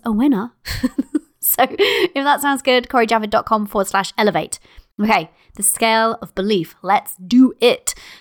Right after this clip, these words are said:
Before we get into the actual tool and how to use it, quick recap. Why is belief so important? If you're new around here, I'll let you off asking that question. If you've been around here for a while, you should know. <laughs> Belief is so important because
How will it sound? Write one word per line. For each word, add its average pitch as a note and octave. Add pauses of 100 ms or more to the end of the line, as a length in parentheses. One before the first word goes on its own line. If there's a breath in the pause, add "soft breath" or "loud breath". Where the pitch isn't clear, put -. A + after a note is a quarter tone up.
(100)
Before A#3
we C#4+
get C4+
into B3+
the G#3+
actual -
tool G#3
and F#3+
how F3
to F3+
use E3+
it, C#4 (240)
quick -
recap. G#3+
Why A3+
is G#3+
belief F3
so F3
important? G#3+ (380)
If A3
you're G#3+
new A3+
around A3+
here, G3+
I'll F#3
let F#3+
you F#3
off F3
asking G3
that F#3+
question. G3+ (180 loud breath)
If -
you've G3+
been G#3
around G3
here F#3+
for F#3
a F3+
while, F#3
you G3
should -
know. F#3
<laughs> -
Belief C#4
is A3+
so G#3
important G3+
because G3